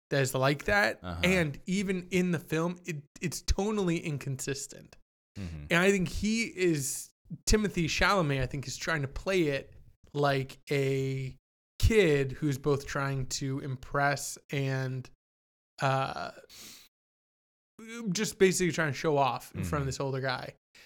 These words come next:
Speaker 1: I think Armie Hammer is doing something completely <laughs> di-,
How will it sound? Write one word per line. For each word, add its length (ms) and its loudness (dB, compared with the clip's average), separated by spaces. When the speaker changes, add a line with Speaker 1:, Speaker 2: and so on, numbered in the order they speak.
Speaker 1:
I 60 2
think 140 4
Armie 220 8
Hammer 500 2
is 160 0
doing 200 2
something 260 -2
completely 920 0
<laughs> 0 -
di-, 220 -2